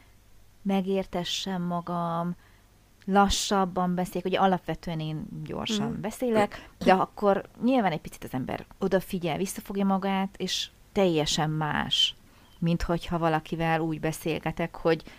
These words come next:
Speaker 1: <laughs> mondjuk régen, arról is már beszélgettünk, hogy beszélik az adott dialektust, gyorsan egymás közt makogva, hadarva,
Speaker 2: <laughs>
Speaker 1: bajszuk alatt, és akkor azt sem tudom, hogy merre van az előre,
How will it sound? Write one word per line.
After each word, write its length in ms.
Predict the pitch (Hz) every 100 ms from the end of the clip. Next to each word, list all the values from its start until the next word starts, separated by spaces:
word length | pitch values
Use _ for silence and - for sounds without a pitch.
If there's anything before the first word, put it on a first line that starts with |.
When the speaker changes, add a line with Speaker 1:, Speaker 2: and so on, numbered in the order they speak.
| - -
Speaker 1:
<laughs> 340 | - 214 -
mondjuk 340 | 190 - 190 180
régen, 460 | 190 151 127 160
arról 340 | 160 143 151 147
is 120 | -
már 120 | -
beszélgettünk, 640 | 165 - 190 175 - 180
hogy 160 | 185 180 - - - - - - - - - -
beszélik 680 | 175 175 190 - 170 160 -
az 280 | 165 170 156 -
adott 320 | 196 165 156
dialektust, 680 | 165 190 202 214 - 214 - -
gyorsan 640 | 185 160 160 160 156 156 -
egymás 400 | - 175 156 147
közt 400 | - 139 - - - -
makogva, 540 | 185 - 202 170 147 135
hadarva, 720 | 185 - 151 135 120 127 -
Speaker 2:
<laughs> 140 | - 165
Speaker 1:
bajszuk 400 | 190 233 294 -
alatt, 180 | 247 240
és 120 | -
akkor 160 | -
azt 120 | 208 -
sem 100 | 180
tudom, 160 | 185
hogy 80 | 170
merre 220 | 180 226
van 140 | 226 208
az 120 | 180
előre, 520 | 190 214 220 240